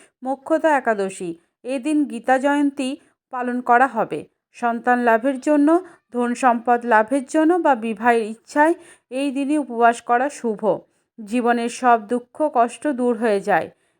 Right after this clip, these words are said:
এই দিনেই উপবাস করে পুজো করলে। এছাড়া জীবনে আসে সুখ, শান্তি ও সমৃদ্ধি। দু হাজার চব্বিশ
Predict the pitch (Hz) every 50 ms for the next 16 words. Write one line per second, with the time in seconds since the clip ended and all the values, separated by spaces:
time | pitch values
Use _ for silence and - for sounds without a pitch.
0 | _ - 240 262 285 285 294 302 294 285 302 311 311 - 226 240 - 247 240 233
1 | 233 226 233 233 - _ - 269 277 294 320 349 - _ _ _ _ _ 247 247
2 | 208 247 254 254 254 233 208 196 180 165 151 - - _ _ _ _ _ - 233
3 | 262 254 254 254 240 233 233 202 196 233 208 233 254 269 294 302 311 302 294 -
4 | 285 254 277 277 - _ _ _ _ - - 254 233 226 226 - - - 262 226
5 | 220 233 233 - 320 330 320 262 269 262 - 254 226 208 208 202 202 214 202 196
6 | _ - 208 156 - _ _ _ _ _ _ - 196 220 226 240 233 233 240 240
7 | 240 - 254 240 214 208 247 302